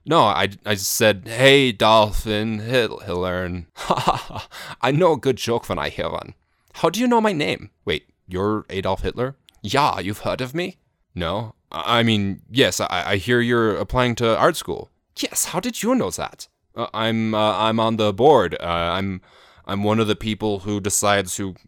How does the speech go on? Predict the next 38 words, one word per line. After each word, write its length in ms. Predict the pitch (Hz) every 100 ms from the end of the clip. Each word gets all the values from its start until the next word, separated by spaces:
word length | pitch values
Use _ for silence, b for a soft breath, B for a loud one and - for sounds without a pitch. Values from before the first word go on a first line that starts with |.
| 98
gets 260 | 107 107 -
in. 380 | 143 98 80 78 -
Really? 680 | 110 107 104 147 214 175 - - -
Yeah, 360 | 151 160 92
and 260 | 87 92 - -
I've 360 | 98 87 -
heard 180 | 110 110
some, 480 | 95 113 107 110 104
uh, 300 | 98 98 90
promising 920 | - - 104 101 104 101 - 117 117
things 920 | - - 127 180 196 147 110 90 - -
about 420 | 101 104 98 92
you. 540 | 82 90 85 80 80 - -
Oh, 240 | 190 143 104
wow, 380 | 110 123 - - 120
I'm 140 | 135
so 180 | - 165
flattered. 600 | - 120 110 - - - b _
Would 120 | 135
it 100 | 160
be 160 | 185 196
unethical 580 | 175 - 131 139 - 156
if 140 | 143
I 60 | 120
showed 320 | - 120 117
you 60 | 135
my 140 | 113
work 280 | 101 101 -
now? 400 | 92 82 123 - _ _
I'd 180 | 127 117
love 160 | 131
to 80 | -
get 160 | 156 -
some 140 | 135
feedback 520 | - 127 117 95 87
before 280 | 104 - 101
I 100 | 101
apply. 500 | 80 - 107 73 64